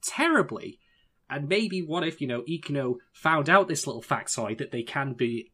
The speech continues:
whatever way they wanna be, and maybe that's formed some sort of friendship from there. I don't fucking know. Like, this is the thing about the Nines being both the Pistols and Stingers. It doesn't mean anything.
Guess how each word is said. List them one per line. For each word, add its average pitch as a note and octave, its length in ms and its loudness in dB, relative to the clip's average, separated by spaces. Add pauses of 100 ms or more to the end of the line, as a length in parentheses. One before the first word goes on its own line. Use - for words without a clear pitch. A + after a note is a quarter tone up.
whatever B2+ 360 2
way A2+ 180 -2
they G#2 100 -4
wanna C#3+ 220 0
be, G#2+ 320 -6 (300)
and C3+ 160 -2
maybe C3+ 240 0
that's - 400 -4 (260)
formed C3 280 0
some C3+ 120 -8
sort C3 340 -2
of A#2+ 80 -4
friendship C#3 520 -2
from C3+ 200 -4
there. D3 240 -2
I G#3+ 180 0
don't A#3+ 240 -2
fucking A2 320 -10
know. G#2+ 200 -4 (520)
Like, - 240 -6 (500)
this C4 160 2
is C4 80 -2
the B3 60 0
thing B3+ 180 2
about D3 200 2
the C#3+ 60 -2
Nines C3+ 300 0
being C3+ 180 0
both B2+ 200 -2
the - 80 -16
Pistols A#2 340 -4
and A2 80 -4
Stingers. D3+ 300 -2 (100)
It F3 140 -2
doesn't A3 260 0
mean G#3+ 220 0
anything. A3+ 400 -4